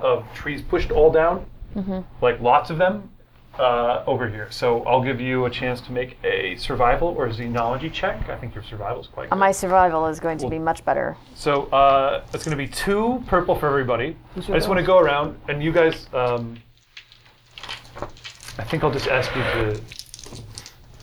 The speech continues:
Speaker 1: yeah, we'll do, ask everybody to make up their mind, and we'll go around and do it. So you're gonna, I'm gonna get a survival check from you.
Speaker 2: Okay.
Speaker 1: Don't tell me what it is yet. You're checking out the, uh, guard tower, and, uh, we'll just do it in order.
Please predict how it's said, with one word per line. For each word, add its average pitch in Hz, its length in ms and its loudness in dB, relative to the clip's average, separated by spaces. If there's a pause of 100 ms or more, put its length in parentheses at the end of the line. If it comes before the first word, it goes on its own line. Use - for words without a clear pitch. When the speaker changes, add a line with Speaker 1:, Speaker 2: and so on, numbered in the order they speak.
(180)
Speaker 1:
yeah, 107 140 -6
we'll 123 140 -2
do, 139 160 -4
ask 147 260 0
everybody 135 340 2
to - 60 8
make - 200 8
up 127 100 6
their 123 100 4
mind, 107 200 -2
and 104 100 -6
we'll 104 80 -6
go 110 100 -4
around 110 160 -6
and - 100 -10
do - 80 -8
it. - 140 -10
So - 100 -6
you're 139 100 0
gonna, 165 140 2
I'm 160 60 -2
gonna 147 100 -2
get 160 100 4
a - 20 -4
survival 151 300 2
check 160 160 0
from 151 160 -6
you. 120 80 -2
Speaker 2:
Okay. - 500 0
Speaker 1:
Don't 135 300 0
tell 131 120 -2
me 131 80 -2
what 123 140 0
it 113 80 -4
is 110 140 -4
yet. 110 260 -4 (560)
You're 143 140 -2
checking 160 300 2
out 143 220 2
the, 127 260 -2
uh, 120 300 2 (580)
guard 123 200 4
tower, 120 320 0 (640)
and, 120 380 2
uh, 110 360 2 (460)
we'll 131 160 -2
just 123 180 -2
do 135 100 0
it 135 60 -6
in - 80 -10
order. 135 220 -4